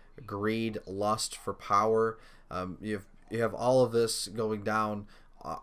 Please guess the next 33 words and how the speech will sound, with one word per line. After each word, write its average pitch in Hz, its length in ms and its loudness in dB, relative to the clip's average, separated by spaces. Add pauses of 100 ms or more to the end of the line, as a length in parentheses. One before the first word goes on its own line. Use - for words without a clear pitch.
all 135 260 8
of 123 60 0
these 120 180 0
conflicts, 117 600 0
and 110 160 -2
you're 110 120 4
right. 120 240 4
I 113 60 0
don't 135 160 2
know 113 140 4
if 107 100 -6
even 113 280 -2
most 117 480 4 (320)
Star 147 400 6
Wars 113 300 6
fans 107 460 -2 (260)
would 120 160 6
understand 107 840 0
that 104 280 0
it's, 107 360 -4
it's - 160 -8
the 104 120 -4
prophecy 117 560 0
coming 107 320 -4
true, 110 500 0 (320)
and 113 140 -4
then 110 100 0
him 107 300 -4 (240)
still, 120 640 4 (720)
you 113 60 -6
know, 113 240 -4
saying 107 520 0
no, 101 360 -2